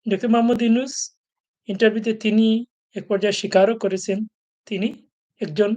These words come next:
ব্যর্থ রাষ্ট্রনায়ক এবং তিনি যেভাবে ব্যর্থ, তার উপদেষ্টা পরিষদও অনেক কাজে কর্মে ব্যর্থতার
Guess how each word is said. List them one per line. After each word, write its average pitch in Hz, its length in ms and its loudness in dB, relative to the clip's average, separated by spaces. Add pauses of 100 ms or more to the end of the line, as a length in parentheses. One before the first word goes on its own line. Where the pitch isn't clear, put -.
(140)
ব্যর্থ 185 320 0
রাষ্ট্রনায়ক 175 640 0 (1160)
এবং 196 120 -4
তিনি 240 240 0
যেভাবে 240 320 2
ব্যর্থ, 220 340 -2 (380)
তার 202 160 2
উপদেষ্টা 214 480 -2
পরিষদও 196 680 0 (680)
অনেক 175 280 -4
কাজে 185 360 -2 (560)
কর্মে 175 380 -2
ব্যর্থতার 180 640 0